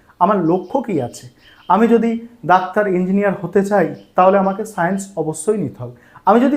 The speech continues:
চার্টার্ড অ্যাকাউন্টেন্ট হতে চাই, আমাকে কমার্স নিয়ে অবশ্যই পড়তে হবে। এই সমস্ত বিষয়গুলো একটু খেয়াল করবে, খেয়াল করে তোমাকে সাবজেক্ট বাছতে হবে। এবং তোমরা যারা সায়েন্সের স্টুডেন্ট আছো, তোমাদের কিন্তু অ্যাডভান্টেজ অবশ্যই থাকবে, অর্থাৎ সায়েন্স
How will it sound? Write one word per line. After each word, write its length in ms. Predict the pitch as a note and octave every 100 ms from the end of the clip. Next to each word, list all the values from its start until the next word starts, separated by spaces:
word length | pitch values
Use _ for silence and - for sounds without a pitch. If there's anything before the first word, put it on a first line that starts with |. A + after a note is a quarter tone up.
| A#3+
চার্টার্ড 300 | F#3+ F#3+ B3+
অ্যাকাউন্টেন্ট 420 | B3 C4 B3+ C#4+ C4+
হতে 160 | B3+ -
চাই, 120 | F3 - - _ F#3+
আমাকে 220 | A3 A#3 A#3+
কমার্স 280 | F#3 G3+ G#3 A#3
নিয়ে 120 | G#3+ D#3
অবশ্যই 380 | F3+ - B3+ A#3+
পড়তে 220 | C#3 - B2+
হবে। 120 | C3 - _ _ -
এই 120 | G#3 G3+ -
সমস্ত 340 | F3+ A#3 A#3+ A#3 F3
বিষয়গুলো 360 | F#3+ F3+ F#3 F#3 F3
একটু 180 | - G#3+ -
খেয়াল 220 | F3 F3+ F3+
করবে, 180 | G#3 A#3+ A#3
খেয়াল 200 | D3+ D#3
করে 120 | G#3 A#3
তোমাকে 240 | F#3 C#3 G3+ -
সাবজেক্ট 340 | A#2+ A2+ E3 -
বাছতে 240 | C#3+ - B2
হবে। 100 | - - - - -
এবং 140 | B3 D4 B3 -
তোমরা 180 | G#3+ B3
যারা 140 | B3+ B3 -
সায়েন্সের 400 | F#3 G3+ G3 A#3
স্টুডেন্ট 300 | - G#3 G#3+ G#3
আছো, 140 | - F3
তোমাদের 280 | F#3 G3+ A#3 A#3
কিন্তু 160 | A#3 A#3+
অ্যাডভান্টেজ 520 | F#3 E3+ F3+ B3 B3 A#3+ G3+
অবশ্যই 380 | F#3 A3 C#4 C4 -
থাকবে, 240 | D3 C#3 - - - _ G3
অর্থাৎ 220 | G#3 C4 C#4 G3+
সায়েন্স 260 | G#3 B3+